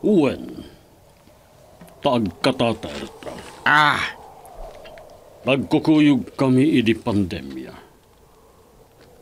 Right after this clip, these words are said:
Speaker 1: Kayat mo met ti makikuyog kada kami?
Speaker 2: Eh, papanan nyo pay lang.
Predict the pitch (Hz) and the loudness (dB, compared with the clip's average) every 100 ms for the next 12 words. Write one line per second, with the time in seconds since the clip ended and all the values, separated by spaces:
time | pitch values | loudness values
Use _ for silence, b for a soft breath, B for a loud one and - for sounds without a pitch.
0 | - - - - - 98 98 90 98 95 | -20 -20 -20 -20 -6 -4 -2 -2 0 0
1 | 92 117 - 123 107 101 104 104 110 113 | 2 0 -2 0 0 0 -4 -2 -2 -2
2 | 104 - 120 123 135 156 202 - - - | -4 -6 -6 -6 -6 -6 -6 -10 -20 -20
3 | - - 147 143 143 147 151 165 - 160 | -20 -4 0 4 6 6 4 2 0 2
4 | 185 190 196 202 190 202 202 202 196 196 | 4 6 6 6 4 6 6 6 6 6
5 | 180 | 4